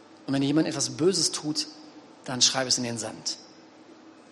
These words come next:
Und ich glaub, das, was damit gemeint ist, wenn dir Leute irgendwie jemand eine freche E-Mail geschickt hat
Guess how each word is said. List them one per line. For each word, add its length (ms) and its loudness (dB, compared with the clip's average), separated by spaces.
Und 160 2
ich 80 -2
glaub, 140 2
das, 160 6
was 100 2
damit 240 4
gemeint 400 4
ist, 200 2
wenn 100 2
dir 120 2
Leute 280 2
irgendwie 200 2
jemand 220 4
eine 100 0
freche 500 -2
E-Mail 460 2
geschickt 480 0
hat 280 -2